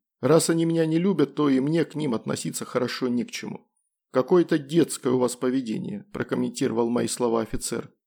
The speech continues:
«Мы уже это обговаривали». На самом деле, последняя моя фраза предназначалась полковнику. В больницах, расположенных на территории нашего государства, пришлось лечить не только солдат, но и мирных жителей,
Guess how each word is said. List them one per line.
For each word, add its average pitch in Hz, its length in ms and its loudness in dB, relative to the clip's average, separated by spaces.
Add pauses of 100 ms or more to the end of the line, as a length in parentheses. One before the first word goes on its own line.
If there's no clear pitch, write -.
(160)
«Мы 127 220 0
уже 175 200 2
это 165 220 0
обговаривали». 151 800 0 (480)
На 131 120 -4
самом 180 360 2
деле, 143 340 2 (240)
последняя 165 540 0
моя 147 180 2
фраза 156 360 2
предназначалась 135 720 -2
полковнику. 139 880 -2
В 120 160 -4
больницах, 151 640 4
расположенных 147 720 0
на 143 80 -2
территории 143 500 0
нашего 143 400 -2
государства, 143 760 0
пришлось 151 520 -2
лечить 147 320 -6
не 147 60 -2
только 151 280 -2
солдат, 139 540 2
но 131 80 -4
и 135 80 0
мирных 139 360 -2
жителей, - 580 -6